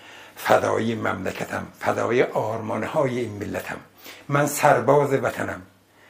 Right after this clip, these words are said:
یک سرباز مسلمان ایرانی. همین الان، من هفتاد و هشت سالمه. همین الان نیروی دریایی هر دستوری بده، بلافاصله اجرا می‌کنم.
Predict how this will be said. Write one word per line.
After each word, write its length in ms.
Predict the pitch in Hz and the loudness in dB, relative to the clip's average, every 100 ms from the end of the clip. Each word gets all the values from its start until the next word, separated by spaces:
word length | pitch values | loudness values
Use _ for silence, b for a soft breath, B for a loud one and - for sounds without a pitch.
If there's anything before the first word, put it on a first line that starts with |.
| b b b _ _ _ _ _ | b b b _ _ _ _ _
یک 180 | 180 180 | 0 0
سرباز 680 | - 127 113 107 135 120 101 | 0 0 2 4 4 4 -2
مسلمان 800 | 92 107 - 131 127 147 214 196 | -6 -6 -2 0 0 0 2 2
ایرانی. 600 | 190 117 90 82 - - - _ _ _ b b b | 0 -4 -6 -8 -8 -14 -18 _ _ _ b b b
همین 320 | - 302 220 - | 4 6 6 4
الان، 480 | - 131 139 120 95 - _ _ _ _ - | 2 2 0 -4 -6 -14 _ _ _ _ 0
من 260 | 151 202 - - | 4 4 0 -6
هفتاد 420 | - 139 - 131 | -2 0 0 -2
و 40 | 120 | -2
هشت 320 | 135 139 - | -4 -4 -6
سالمه. 420 | - 113 87 - - _ _ B B B | -8 -10 -10 -12 -20 _ _ B B B
همین 420 | - 294 233 247 | 6 8 8 6
الان 560 | - 135 - 127 113 - - _ - | 4 4 4 -2 -2 -4 -12 _ 0
نیروی 360 | 151 151 180 165 | 4 4 4 4
دریایی 460 | 131 120 120 123 | 4 4 2 2
هر 280 | 123 202 196 | 0 2 4
دستوری 540 | 156 165 - - 139 | 6 4 4 0 2
بده، 200 | 139 151 147 | 4 4 4
بلافاصله 580 | 123 117 113 113 131 | 4 2 -2 -4 -4
اجرا 280 | 98 95 92 | -4 -4 -4
می‌کنم. 300 | 85 - - | -6 -12 -14